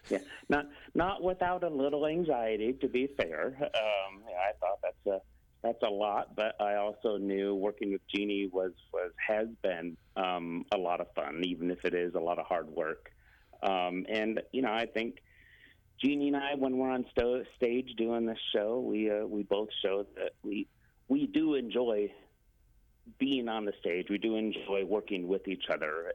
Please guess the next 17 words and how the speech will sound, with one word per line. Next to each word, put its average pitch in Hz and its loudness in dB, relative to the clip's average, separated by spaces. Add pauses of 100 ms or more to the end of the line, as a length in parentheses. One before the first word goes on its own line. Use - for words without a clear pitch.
and, 85 -8
uh, 82 0
um, 78 -6 (260)
certainly 85 -2 (320)
having 98 -2
the 87 0
audience, 87 -2 (240)
um, 85 -2
laugh 85 -2
and 73 -8
participate 82 -4
and, 82 -2
and 82 -4
be 82 -2
part 87 -2
of 85 -8
the 80 -6